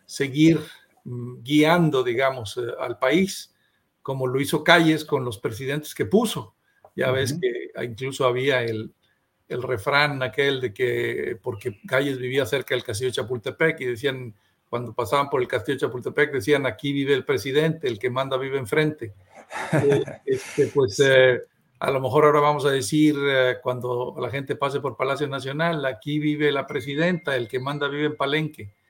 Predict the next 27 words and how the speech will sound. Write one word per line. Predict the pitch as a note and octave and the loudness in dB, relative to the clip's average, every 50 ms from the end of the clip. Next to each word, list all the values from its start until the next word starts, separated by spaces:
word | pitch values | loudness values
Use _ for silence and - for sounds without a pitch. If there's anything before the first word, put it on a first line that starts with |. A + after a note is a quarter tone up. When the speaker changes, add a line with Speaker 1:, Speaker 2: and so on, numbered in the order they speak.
| _ _ _ _ _ _ | _ _ _ _ _ _
Speaker 2:
Sí. | - - - - | -18 -8 -4 -2
Speaker 1:
Eh, | C#3 - G#2+ G#2 - - - - - _ _ _ _ _ - - - - | 0 0 2 2 0 -2 -4 -6 -16 _ _ _ _ _ -20 -12 -4 -2
entonces, | E3 D#3+ E3 G#3 G#3 F#3+ G#3 G3 - | -2 0 2 2 4 6 6 6 6
en | F#3+ F#3 A3+ | 6 4 6
ese, | A#3+ G3+ C4+ - - - | 4 4 2 0 0 2
en | F#3 G#3 | 2 2
ese | A3 G#3+ | 2 4
sentido, | - A3 G#3 F#3 - G3 G3 G3 F#3+ G3+ G#3+ A#3+ - - | 4 4 4 4 4 4 6 8 8 6 6 4 0 -4
es | - D#3 - | -6 -2 0
un | F#3 F3 F3+ | 0 2 2
retorno | F#3 F3+ - F3+ F3+ F3 F3 E3 | 0 2 2 2 2 4 2 0
al | D3+ - | 0 2
P | - D#3 C#3+ C#3 | 0 0 0 0
N | C3+ B2+ A#2 | -2 -6 -8
R. | A#2 A#2 A#2 B2+ | -10 -6 -4 2
Y | C#3+ | 6
luego, | F3 G3 F#3 E3+ C3 A2+ - - _ _ _ _ _ _ _ _ _ _ _ | 6 8 8 8 6 4 -2 -12 _ _ _ _ _ _ _ _ _ _ _
en | F3 D#3 E3+ | 0 2 2
otro | A#3+ A3+ - C4 | 2 2 2 -4
sentido, | G#3 - G#3 G3 - - G#3 G#3+ G#3+ G#3 | -2 0 0 0 2 0 4 6 8 8
es | F#3+ G3 - | 6 6 2
un | F#3+ F3+ | 0 0
retorno | F#3+ F#3 - - D#3 D3+ E3 E3 D#3+ | 0 0 2 0 0 2 2 2 2
al | D#3 C#3+ C#3+ C#3 - | 2 0 -2 -4 0
P | - D3 D3+ D#3 D#3 | 4 6 6 6 4
R | D#3 D3 D#3 D#3 D3+ D3+ D#3+ D#3+ | 2 0 0 0 0 0 0 -2
M | D#3+ D#3 D3 D3 D3 D3+ D3+ | -2 -4 -4 -6 -8 -10 -12